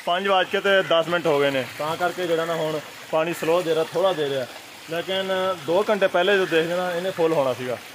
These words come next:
ਹੁਣ ਸ਼ਾਮ ਦਾ ਟਾਈਮ ਆ, ਇਸ ਲਈ ਜਿਹੜਾ ਨਾ ਪਾਣੀ ਬਹੁਤ ਕਮ ਆ। ਹੁਣ ਤਕਰੀਬਨ ਇਹ ਬੰਦ ਕਰਨ ਲੱਗਿਆ। ਆਹ ਸਾਹਮਣੇ ਖੜਾ ਨਾਇਕ ਮੁਹੰਮਦ ਸਾਹਿਬ, ਜਿਹੜੇ ਇੱਥੋਂ ਦੇ, ਅਹ, ਨਾਇਕ ਹੈਗੇ ਨੇ, ਉਹ ਅੰਦਰ ਪੈਪ ਪਏ ਨੇ।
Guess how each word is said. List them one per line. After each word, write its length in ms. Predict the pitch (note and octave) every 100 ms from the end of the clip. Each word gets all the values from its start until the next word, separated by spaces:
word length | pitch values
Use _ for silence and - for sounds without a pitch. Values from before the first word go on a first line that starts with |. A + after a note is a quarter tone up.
| - -
ਹੁਣ 440 | D#3 F3+ G3 G3+ G3+ - - - - -
ਸ਼ਾਮ 200 | D3+ D#3+
ਦਾ 100 | F3
ਟਾਈਮ 260 | E3+ F3
ਆ, 140 | F3 E3+
ਇਸ 200 | D3+ F3+
ਲਈ 120 | F3
ਜਿਹੜਾ 160 | D3+
ਨਾ 140 | D3+ D#3+
ਪਾਣੀ 280 | - C#3 C#3+
ਬਹੁਤ 200 | C#3+ D3+
ਕਮ 220 | C#3+ D3
ਆ। 80 | D#3 C#3+ - -
ਹੁਣ 100 | E3+
ਤਕਰੀਬਨ 420 | E3 E3+ D#3+ D#3+
ਇਹ 120 | D#3
ਬੰਦ 220 | D3 D3+ C#3+
ਕਰਨ 180 | D3
ਲੱਗਿਆ। 240 | C#3+ C3+ E3
ਆਹ 60 |
ਸਾਹਮਣੇ 260 | F#3 F3 F3+
ਖੜਾ 220 | D#3+ D#3 - - -
ਨਾਇਕ 340 | E3 F3 F3 F#3+
ਮੁਹੰਮਦ 280 | F3 D3
ਸਾਹਿਬ, 220 | D3 D3 C#3+ - - - - C3+
ਜਿਹੜੇ 400 | E3 F3+ F3+ E3+
ਇੱਥੋਂ 200 | F3 E3+
ਦੇ, 280 | D3+ D3+
ਅਹ, 1040 | C#3+ - - - - - - D3+ D3 C#3 C3+
ਨਾਇਕ 340 | C#3 C#3+ C#3
ਹੈਗੇ 180 | C#3+ C#3
ਨੇ, 120 | C3 A#2 - - -
ਉਹ 180 | F3 G3+
ਅੰਦਰ 160 | F#3+ G3
ਪੈਪ 280 | F#3+ F3+ F3+
ਪਏ 180 | G3+
ਨੇ। 180 | G#3 G#3+